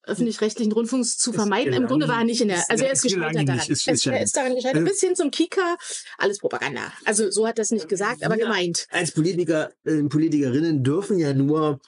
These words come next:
Speaker 2: hm, sozusagen den Rahmen setzen, die Rundfunkfreiheit und so, was, was die Sender denn im Einzelnen machen, das ist deren Aufgabe.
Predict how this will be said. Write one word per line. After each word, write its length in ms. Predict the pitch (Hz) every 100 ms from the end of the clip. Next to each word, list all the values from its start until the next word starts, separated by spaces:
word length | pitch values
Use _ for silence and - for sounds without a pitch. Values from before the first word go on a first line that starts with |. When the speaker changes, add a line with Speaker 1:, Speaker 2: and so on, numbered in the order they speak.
| _ -
Speaker 2:
hm, 200 | 165 147
sozusagen 300 | 127 139 135
den 120 | 135
Rahmen 340 | 123 113 120 127
setzen, 420 | 123 - - 127
die 80 | 123
Rundfunkfreiheit 840 | 113 135 139 139 - 120 117 117
und 100 | 123
so, 160 | 117 117
was, 280 | 113 - - 117 117
was 160 | 113
die 140 | - 113
Sender 420 | 113 123 120 117
denn 160 | 113 120
im 140 | 113
Einzelnen 340 | 110 107 110
machen, 260 | 107 117 127
das 120 | 110 104
ist 140 | -
deren 180 | 110 107
Aufgabe. 400 | - - 98 95